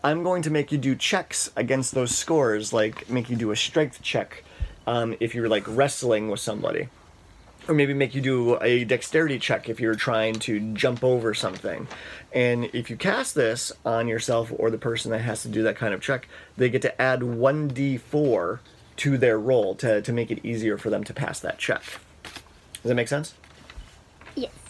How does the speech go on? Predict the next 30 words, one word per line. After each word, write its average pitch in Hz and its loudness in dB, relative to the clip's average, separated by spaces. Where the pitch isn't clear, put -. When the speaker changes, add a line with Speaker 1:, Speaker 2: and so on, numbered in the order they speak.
Speaker 1:
Okay. - -2
The - -8
second 247 4
one 113 0
is 123 4
Bark 127 2
Skin. 98 -2
This 160 2
one 110 4
is 107 0
pretty 101 -4
cool. 92 0
This 120 -8
was, 120 2
this 110 -4
is 113 -2
another 147 2
one. 107 4
It's 101 -2
a 98 -2
touch - -2
spell 71 -2
that 127 6
anyone 208 2
that 160 0
you 165 -4
touch, - -4
their 156 4
skin 147 0
turns 139 0